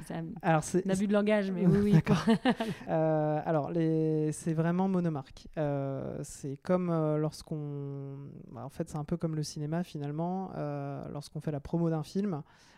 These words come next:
Speaker 2: euh, même, euh, le M C U, euh, si on veut voir, euh,
Speaker 1: M C U, pour ceux qui ne connaîtraient pas.
Speaker 2: Pardon, Marvel,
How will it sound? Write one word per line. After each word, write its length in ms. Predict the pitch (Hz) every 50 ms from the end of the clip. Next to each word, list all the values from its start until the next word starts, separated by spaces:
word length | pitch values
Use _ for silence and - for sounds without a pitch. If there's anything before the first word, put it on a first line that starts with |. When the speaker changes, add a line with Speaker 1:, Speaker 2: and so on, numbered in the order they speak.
| _ _ _ - -
Speaker 2:
euh, 220 | 143 139 139 143
même, 340 | 147 160 175 185 190 190 180
euh, 140 | 170 165 160
le 160 | 156 156 156
M 120 | 156 156
C 180 | 151 - - 160
U, 340 | 165 180 196 208 220 - - - -
euh, 400 | 160 147 143 147 147 147 147 147
si 200 | - - - -
on 120 | 151 147 147
veut 140 | 147 156
voir, 400 | 156 156 160 165 165 165 165 156 151
euh, 400 | 147 139 135 135 135 135 139 139
Speaker 1:
M 100 | 170 185
C 180 | 165 - - 180
U, 160 | 202 226 220
pour 160 | 190 175 160
ceux 80 | 170 190
qui 160 | 175 - -
ne 60 | 165
connaîtraient 340 | - 175 165 156 - - 165
pas. 120 | 160 -
Speaker 2:
Pardon, 180 | 151 139 135 135 151
Marvel, 540 | 160 156 151 151 151 151 160 160 165 165